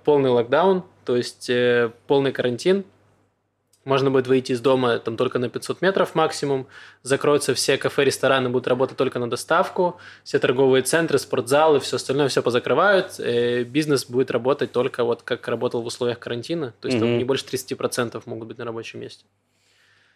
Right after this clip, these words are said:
Speaker 2: Ну там, короче, это все, конечно, жуткая бомбовеева у меня <laughs> на эту тему коронавируса, потому что, ну, больше всего меня бесит то, что это все сделано внезапно,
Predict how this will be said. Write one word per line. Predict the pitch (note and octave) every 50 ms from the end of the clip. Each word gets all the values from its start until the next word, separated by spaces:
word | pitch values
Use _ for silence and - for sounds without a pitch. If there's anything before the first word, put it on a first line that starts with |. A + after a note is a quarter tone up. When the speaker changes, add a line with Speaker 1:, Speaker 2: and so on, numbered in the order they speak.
| _ _ _
Speaker 2:
Ну | C3 C3+
там, | B2+ - E3 F3+ F3+ E3+ D3 C#3 - - _ _ _ _ _ _ _ _ _
короче, | - D#3+ D3+ D#3+ C#3 A2 - - G#2+ G2 - _ _ _
это | - C3+ C#3 C3+ C#3
все, | A2+ - - C#3+ C3 B2 A#2 G#2 - _ _ _ _ _
конечно, | - A#2+ B2 C3 B2 - - B2 A#2+ A#2+ F#2+ -
жуткая | C3+ C3+ D#3 C#3+ - C#3 A#2+
бомбовеева | A2+ A#2 A#2 A2+ A#2 C3 F#3 G3+ F3+ D3
у | B2
меня | A#2 A#2 A2+ A2 A2
<laughs> | G#2+ G#2+ - -
на | E3
эту | D#3 B2+ B2
тему | - - D3 C#3 A#2 A2+ - - - - - - - - - -
коронавируса, | - C#3 B2+ B2+ C3 C#3 E3+ G3+ G3+ F#3 - D#3 B2+ A2 - - - _ _ -
потому | B2 - C3 C#3+ E3
что, | D#3+ - - D3+ C#3+ C3 B2+ - - - _ - - _ _ _ _ _ _ _ -
ну, | D3+ F#3+ F#3+ E3
больше | B2+ C3 C#3+ D3 C3 A#2+ A2+ A2+ F3 F#3+ - E3
всего | C#3+ - D#3 C#3+
меня | C#3+ C#3 C3
бесит | C3 D3+ C#3+ - C3 - -
то, | C#3+ B2+
что | - - B2+
это | A#2+
все | A2+ - C3
сделано | A#2+ A#2+ C#3 C#3 C3 B2+ A#2+ A#2 A2
внезапно, | A2+ B2+ B2 F3+ G3+ G3 - A2+ G2